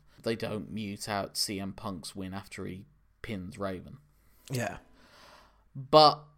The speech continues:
Speaker 1: what this is, is as close as Gabe Sapolsky came to really booking what two thousand three E C W would have probably been like.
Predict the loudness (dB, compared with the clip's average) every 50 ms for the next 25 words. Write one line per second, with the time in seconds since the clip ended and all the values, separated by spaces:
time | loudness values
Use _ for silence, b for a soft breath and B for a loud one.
0 | _ -8 2 8 8 8 8 6 2 -4 0 2 2 4 4 2 2 2 2 2
1 | 2 2 0 0 0 0 0 0 0 0 -2 2 4 6 6 6 6 4 0 -2
2 | 0 4 6 6 6 6 2 -2 -2 0 0 2 2 0 -2 -6 -8 -10 -10 -4
3 | -2 0 2 2 0 0 -4 -6 -8 -10 -8 -4 0 0 2 2 0 -2 -2 -4
4 | -4 -6 -6 -6 -8 -6 -6 -4 -4 -4 -4 -4 -4 -6 -4 -2 0 0 0 0
5 | 0 -2 -6 -6 -6 -4 -4 -4 -4 -6 -8 -8 -10 -8 -6 -4 -4 -4 -4 -6
6 | -6 -8 -8 -6 -4 -4 -4 -4 -4 -6 -6 -6 -6 -10 -12 -14 -16 -20 -20